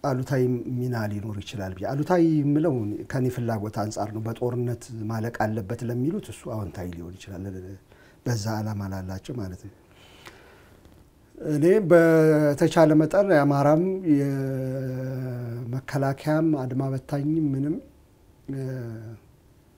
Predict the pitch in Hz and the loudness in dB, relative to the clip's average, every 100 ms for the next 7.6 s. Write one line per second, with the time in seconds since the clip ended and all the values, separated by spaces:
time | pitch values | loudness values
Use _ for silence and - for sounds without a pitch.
0 | _ _ _ _ _ _ _ _ _ _ | _ _ _ _ _ _ _ _ _ _
1 | _ - 165 160 120 120 139 135 139 139 | _ -8 -4 0 0 2 2 2 0 2
2 | 160 160 - _ _ _ - 156 123 143 | 0 0 -8 _ _ _ -4 0 2 2
3 | 147 139 131 127 - 135 139 170 147 - | 2 0 -2 -4 -6 -4 -2 -2 -4 -8
4 | - 101 98 95 95 87 87 92 92 _ | -10 -8 -6 -6 -8 -10 -12 -14 -18 _
5 | _ _ _ _ _ _ _ _ _ _ | _ _ _ _ _ _ _ _ _ _
6 | _ _ _ _ _ - _ - 147 139 | _ _ _ _ _ -20 _ 0 2 4
7 | 139 - 147 156 156 | 2 2 2 4 4